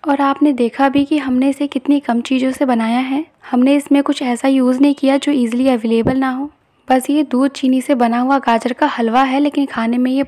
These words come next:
बहुत टेस्टी है। तो आप इस तरीके से गाजर का हलवा ज़रूर बनाएं, आपको ये तरीका बहुत ही पसंद आएगा।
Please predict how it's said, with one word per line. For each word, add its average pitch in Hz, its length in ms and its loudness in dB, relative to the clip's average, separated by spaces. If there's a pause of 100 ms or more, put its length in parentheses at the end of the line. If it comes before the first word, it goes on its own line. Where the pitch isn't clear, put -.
बहुत 220 300 -4
टेस्टी 254 400 -2
है। 269 180 -2 (300)
तो 269 200 -6
आप 254 260 2
इस 311 180 0
तरीके 262 360 0
से 294 160 -2
गाजर 262 380 0
का 285 120 -2
हलवा 262 300 0
ज़रूर 247 380 0
बनाएं, 262 300 0 (240)
आपको 247 300 -4
ये 285 120 2
तरीका 254 380 -2 (100)
बहुत 240 260 -6
ही 294 80 -2
पसंद 269 380 0
आएगा। 262 360 0